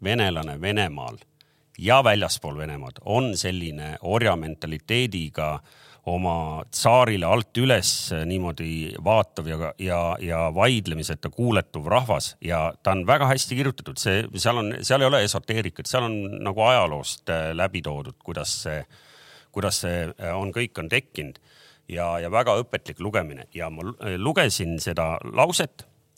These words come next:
ja, ja mõtlesin selle raamatu peale. Võin teile millalgi laenata seda, et, äh, et see täpselt kirjeldabki seda. Meil on Eestis elav venelane,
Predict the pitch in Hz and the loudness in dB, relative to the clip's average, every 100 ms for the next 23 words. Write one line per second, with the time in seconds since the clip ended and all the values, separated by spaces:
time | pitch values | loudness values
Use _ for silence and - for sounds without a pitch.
0 | - 87 87 85 85 87 85 127 - 95 | -6 -2 2 2 2 0 2 0 0 -4
1 | 87 80 85 - 160 139 - 85 82 76 | -4 -2 2 2 2 0 -2 0 2 2
2 | 76 - _ 95 107 87 85 87 101 85 | -4 -12 _ -4 -2 -2 -2 -2 -2 -2
3 | 95 - - - 71 73 73 - _ - | -2 -2 -2 -4 -8 -8 -8 -10 _ -20
4 | - - - - - 87 85 _ - 90 | -20 -20 -20 -14 -4 -4 -4 _ -6 0
5 | 87 87 87 _ 90 80 - - - 87 | 2 2 0 _ -10 -10 -12 -8 -4 -2
6 | - 135 - - 87 - 110 87 - 80 | 4 4 4 -2 -2 -2 0 0 -4 -6
7 | 101 71 90 110 104 85 - 120 147 - | -4 -4 -4 -4 -4 -8 -4 0 2 0
8 | 90 73 73 71 69 _ _ _ - 113 | -4 -4 -4 -6 -8 _ _ _ -4 0
9 | 107 82 65 62 | 0 0 -4 -14